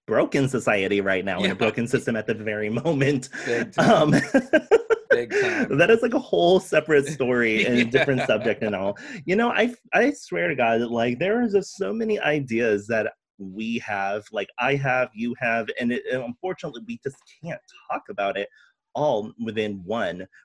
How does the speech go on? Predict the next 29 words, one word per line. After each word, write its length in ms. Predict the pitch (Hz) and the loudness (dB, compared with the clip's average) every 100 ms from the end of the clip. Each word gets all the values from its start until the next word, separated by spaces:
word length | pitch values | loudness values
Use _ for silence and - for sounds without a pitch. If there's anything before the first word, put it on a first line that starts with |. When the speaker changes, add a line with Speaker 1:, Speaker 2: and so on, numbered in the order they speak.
| - | -4
Speaker 1:
But 100 | 143 | -2
the 80 | 156 | -2
weird 280 | 160 185 - | -2 -2 -2
thing 160 | 180 | -6
is 120 | 160 | -6
about 200 | 160 147 | -4 -6
today's 420 | - 139 131 123 - | -6 -6 -6 -6 -6
subjects 540 | 113 123 143 147 - | -6 -6 -6 -6 -6
that 140 | 120 101 | -8 -6
we 120 | 113 110 | -8 -8
will 340 | 104 101 95 | -4 -4 -4
be 360 | 98 92 90 82 - 110 | -8 -10 -10 -14 -14 -12
talking 280 | 107 95 | -12 -10
about, 320 | 90 87 92 - - - - | -10 -8 -8 -10 -16 -18 -12
it 120 | 127 _ - 107 | -12 _ -14 -4
does 240 | 110 - - _ | -4 -4 -14 _
correlate 460 | - 117 110 101 98 | -6 -2 -2 -4 -8
so 320 | - - 202 | -14 -8 -6
much 320 | 120 92 - 95 | -4 -4 -8 -10
with, 180 | 87 - _ _ - _ | -10 -10 _ _ -20 _
with 180 | 101 95 | -6 -4
beard 280 | 101 92 - | -4 -4 -6
care 320 | - 95 101 - | -6 -4 -4 -2
interconnectively, 1080 | 180 143 120 120 107 - 98 87 95 98 117 | 0 0 -2 -4 -4 -4 -6 -4 -4 -4 -2
Speaker 2:
<laughs> 40 | |
Speaker 1:
obviously, 640 | 180 - 160 101 151 107 101 | 0 0 -2 -2 -4 -2 -2
you 100 | 101 | -2
guys. 440 | 101 98 101 107 - - - - | -2 -2 -2 -4 -12 -20 -20 -16
So, 560 | 131 - 131 120 113 | -4 2 4 4 -2